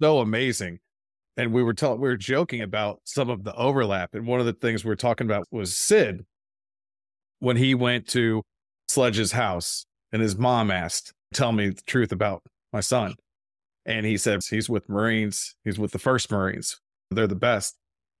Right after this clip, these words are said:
And one of my close friends who I grew up with got killed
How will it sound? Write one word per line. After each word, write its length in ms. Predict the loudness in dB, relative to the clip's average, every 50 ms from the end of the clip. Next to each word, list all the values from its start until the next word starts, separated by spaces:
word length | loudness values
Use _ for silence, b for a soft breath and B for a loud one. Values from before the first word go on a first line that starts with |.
| _ _ _ -4
And 280 | -2 0 0 0 -2 -2 -2
one 160 | 0 0 2
of 60 | 2 2
my 160 | 2 0 0
close 260 | 0 0 0 0 0
friends 300 | 0 -2 -2 -2 -2 -2
who 100 | -2 -2
I 80 | -2 -2
grew 240 | -2 0 2 2
up 140 | 2 0 0
with 280 | -2 -2 -2 -4 _ -14 -20 _ _ _ -4
got 180 | -2 -2 -2 -2
killed 460 | 0 2 4 4 4 4 2 -2 -6